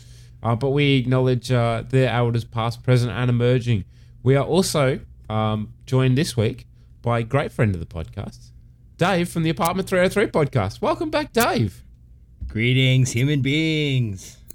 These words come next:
Speaker 2: There's no one I'd rather be hanging out with at eight thirty in the morning on this hot summer day. <laughs>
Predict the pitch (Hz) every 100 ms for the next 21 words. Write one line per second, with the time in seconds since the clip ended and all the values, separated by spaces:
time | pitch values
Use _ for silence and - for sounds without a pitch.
0 | - - - - - - 104 120 123 120
1 | 110 113 113 107 95 110 104 104 98 92
2 | 95 101 - 95 98 - 107 95 90 90
3 | 85 82 80 76 80 - - - 85 80
4 | - 85 - 90 87 80 73 98 - 269
5 | 294 -